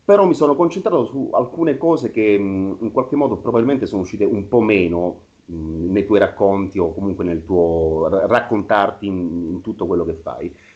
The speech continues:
Tu parti nel millenovecentottantasette con Miss Italia, un, eh, il concorso, insomma, italiano di bellezza più famoso.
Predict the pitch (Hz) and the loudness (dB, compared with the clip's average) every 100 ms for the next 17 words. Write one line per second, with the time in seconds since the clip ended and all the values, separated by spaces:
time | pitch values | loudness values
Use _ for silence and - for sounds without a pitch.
0 | - 139 - 160 131 - 131 123 117 - | -2 0 4 4 4 0 -2 -2 -2 -18
1 | _ _ 127 135 139 175 196 156 117 117 | _ _ 0 2 2 0 2 4 2 0
2 | 139 107 98 143 170 - 87 - 123 117 | -2 -4 -6 -2 -2 0 -4 -2 -4 0
3 | 110 98 107 110 - - - 62 73 76 | 0 0 -2 -2 -2 -8 -8 -8 -8 -8
4 | 90 95 90 87 85 85 82 80 80 90 | -6 -4 -2 0 0 -2 -2 -4 -4 -6
5 | 87 98 - 85 85 82 87 95 85 80 | 0 -2 -2 -6 -2 0 0 0 0 0
6 | 90 87 - - - - 95 71 - 139 | -2 -2 -6 -8 -6 -2 -2 -2 -4 -4
7 | 139 | -4